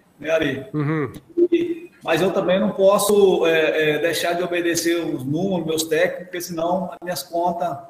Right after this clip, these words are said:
Speaker 1: é, se eu extrapolar, afinal de contas, pode ser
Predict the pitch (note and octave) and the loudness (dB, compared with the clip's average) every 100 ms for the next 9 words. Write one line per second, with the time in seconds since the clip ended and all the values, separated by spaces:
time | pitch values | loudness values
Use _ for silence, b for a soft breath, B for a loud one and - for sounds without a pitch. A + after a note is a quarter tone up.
0 | - _ _ _ _ - C#3 C#3+ C3+ D#3+ | -20 _ _ _ _ -8 -2 0 0 0
1 | D#3 D#3+ D#3+ - _ _ _ - - F#3 | 0 0 -6 -14 _ _ _ -10 -2 2
2 | F3 F3 - _ _ _ _ _ _ _ | 2 2 -2 _ _ _ _ _ _ _
3 | _ _ _ _ _ _ _ D#3+ D#3 D#3+ | _ _ _ _ _ _ _ -6 -2 -2
4 | D#3+ D#3 E3 F3 E3+ F3 - - F3 D#3 | -2 -2 -2 -2 -4 -6 -4 -2 -2 -4